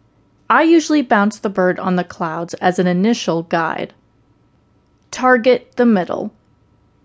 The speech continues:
You will have to tap the screen until the bird is at the same height as the vertical center of the pipes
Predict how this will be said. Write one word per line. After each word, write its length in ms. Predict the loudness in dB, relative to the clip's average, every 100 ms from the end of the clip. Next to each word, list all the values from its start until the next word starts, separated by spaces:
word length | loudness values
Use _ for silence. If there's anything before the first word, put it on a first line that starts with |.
| _ 0
You 120 | 4
will 140 | 4
have 380 | 2 0 0 0
to 100 | -2
tap 400 | -2 0 -2 0
the 80 | -4
screen 480 | -6 -8 -6 -4 -4
until 400 | -4 -6 -4 -2
the 140 | -2
bird 400 | 0 0 0 -2 -4
is 160 | -2
at 180 | -2 -4
the 80 | -10
same 400 | -8 -4 0 0
height 360 | -2 -2 -2 -4
as 200 | -8 -6
the 80 | -10
vertical 500 | -2 -2 -2 -2 -2
center 400 | -2 -4 -4 -6
of 160 | -4
the 100 | -8
pipes 460 | -8 -10 -10 -10